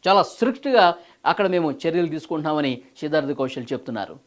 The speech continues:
నమస్తే, welcome to మనం టీవీ, నేను వలి. ఆంధ్రప్రదేశ్లో పోలింగ్ రోజున ఎలాంటి హింసాత్మక ఘటనలు చోటు చేసుకున్నాయో మనకు తెలుసు. రాష్ట్ర వ్యాప్తంగా కూడా, ముఖ్యంగా పల్నాడులో కావచ్చు, ఇటు రాయలసీమలో కావచ్చు,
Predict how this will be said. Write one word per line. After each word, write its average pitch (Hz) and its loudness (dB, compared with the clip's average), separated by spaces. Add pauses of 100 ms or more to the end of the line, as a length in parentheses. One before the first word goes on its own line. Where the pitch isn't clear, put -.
(220)
నమస్తే, 339 10
welcome 277 8
to 311 4
మనం 294 4
టీవీ, 277 0
నేను 175 0
వలి. 156 4 (640)
ఆంధ్రప్రదేశ్లో 285 8
పోలింగ్ 262 8
రోజున 233 2 (140)
ఎలాంటి 269 6
హింసాత్మక 269 0
ఘటనలు 226 -2 (100)
చోటు 180 -6
చేసుకున్నాయో 165 -2 (220)
మనకు 156 -4
తెలుసు. 147 -6 (460)
రాష్ట్ర 240 2
వ్యాప్తంగా 240 2
కూడా, 202 4
ముఖ్యంగా 196 2
పల్నాడులో 226 2
కావచ్చు, 147 0 (300)
ఇటు 220 4
రాయలసీమలో 269 8
కావచ్చు, 185 4